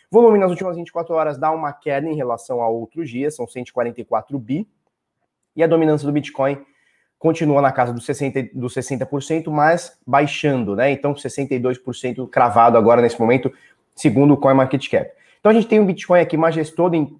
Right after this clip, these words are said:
majestoso em trinta e seis mil dólares, com uma altinha de dois ponto treze por cento nas últimas vinte e quatro horas. Nos últimos sete dias, são mais de quatorze por cento de alta. E o Ethereum, como diz o Rossello Lopes, o Ethereum, mil quinhentos e trinta e oito e setenta e cinco,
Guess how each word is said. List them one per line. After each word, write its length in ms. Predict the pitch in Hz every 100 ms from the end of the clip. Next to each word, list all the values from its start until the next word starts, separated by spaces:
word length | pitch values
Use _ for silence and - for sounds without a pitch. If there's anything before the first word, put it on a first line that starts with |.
| _
majestoso 640 | 131 147 143 - 165 185
em 60 | 156
trinta 240 | 147 156
e 80 | 139
seis 200 | 143 151
mil 160 | 139 117
dólares, 380 | 107 139 151 -
com 100 | 143
uma 80 |
altinha 320 | 139 135 151 139
de 80 |
dois 240 | 123 147 147
ponto 280 | 143 135 113
treze 580 | 127 135 131 110 107 _ _ _ _
por 160 | 143 135
cento 260 | 139 120
nas 160 | 120 117
últimas 260 | 123 127 123
vinte 120 | 131
e 40 |
quatro 240 | 139 139 180
horas. 200 | 175 175
Nos 120 | 165
últimos 300 | 156 156 151
sete 240 | 139 -
dias, 180 | 131 131
são 120 | 139
mais 200 | 139 143
de 80 | 131
quatorze 440 | 135 127 135 123
por 160 | 123 120
cento 260 | - 117 147
de 100 | 175
alta. 280 | 160 165 - _ _ _
E 100 | 214
o 80 | 226
Ethereum, 800 | 240 240 233 254 240 196 131 98
como 240 | - 139
diz 160 | 127 127
o 40 |
Rossello 340 | 127 123 143 127
Lopes, 220 | 131 -
o 60 | 190
Ethereum, 720 | 190 - 208 233 165 113 87 _ _ _ _ _ -
mil 280 | 160 196 220
quinhentos 340 | 202 185 180
e 60 | 160
trinta 260 | 170 170
e 20 | 175
oito 300 | 139 151 156
e 20 |
setenta 320 | 156 160 160
e 60 | 156
cinco, 440 | - 110 95